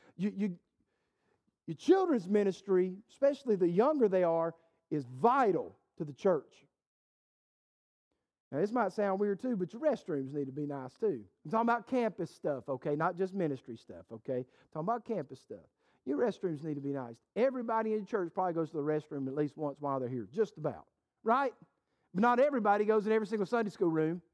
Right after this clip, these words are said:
And obviously your sanctuary needs to be is, is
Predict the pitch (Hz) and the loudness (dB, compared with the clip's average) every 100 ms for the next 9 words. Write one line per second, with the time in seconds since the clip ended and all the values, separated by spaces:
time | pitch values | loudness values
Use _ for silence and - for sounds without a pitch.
0 | _ _ - 180 214 196 - 180 165 214 | _ _ 0 2 4 0 0 -6 -2 -2
1 | 202 - 185 156 156 151 143 135 139 131 | -2 -4 -2 0 0 -2 -4 -4 -2 -2
2 | 143 _ _ _ _ - 151 - 151 | -6 _ _ _ _ -8 -8 -6 -6